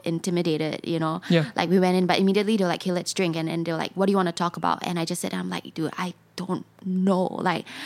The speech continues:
Speaker 1: and I started crying and telling them how I just felt like such an imposter, and, and even about, like, um, my relationship from the past that also painted a very dark view of myself and my ability to do music.
Speaker 2: Hmm.
Speaker 1: And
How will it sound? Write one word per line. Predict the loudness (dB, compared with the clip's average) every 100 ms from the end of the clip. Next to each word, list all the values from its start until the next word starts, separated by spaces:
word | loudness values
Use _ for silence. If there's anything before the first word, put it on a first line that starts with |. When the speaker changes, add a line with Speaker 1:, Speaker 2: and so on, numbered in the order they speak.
| -10 -4
Speaker 1:
and | 2 2
I |
started | 4 2 2
crying | 2 4 4
and | 4
telling | 2 2
them | 2
how | 2 0
I | 0
just | -2
felt | -2 -2
like | -2
such | -4 -4 -2
an |
imposter, | -2 -2 -4 -4 -4
and, | -2 -2 -4 -4
and | -4 -4
even | -2 0 2
about, | 2 0 -2 -16 -18 -12 -4
like, | -4 -2 -6 -10 -18 -20 -4
um, | -2 0 -2 0
my | 4
relationship | 4 4 2 0 -2
from | 0
the | 0
past | 0 0
that | 0
also | -2 0 2 2 0
painted | -4 -2 0 -2 -4 -10 -4
a | 0
very | 2 2 2
dark | 2 0 0
view | 2 2 2
of | 0 -2 -6 -14 _ _ _ _ _ -2
myself | 2 4 4 2 2 0
and | -2 -2 -2
my | 0 0
ability | 0 2 0 0 0
to | 4 4
do | 4 2
music. | 0 0 -2 -2 4
Speaker 2:
Hmm. | 4 4 -6 -16 -2
Speaker 1:
And | 2 4 2 0 -2